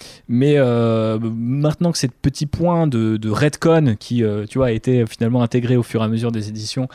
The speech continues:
euh, est passé, on va pouvoir passer aux différents ordres. Est-ce que tu veux nous les présenter, J B ?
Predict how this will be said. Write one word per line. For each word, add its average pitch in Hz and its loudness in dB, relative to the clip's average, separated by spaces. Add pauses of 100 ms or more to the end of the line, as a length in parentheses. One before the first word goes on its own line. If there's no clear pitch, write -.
(260)
euh, 101 -4
est 131 0
passé, 131 -2 (280)
on 110 -4
va 107 -2
pouvoir 127 -2
passer - -6
aux 127 -2
différents 104 -6
ordres. 165 -2
Est-ce 98 -6
que 170 -2
tu - -12
veux 120 -2
nous 110 -2
les 98 -2
présenter, 110 -4
J 104 -6
B ? 101 -8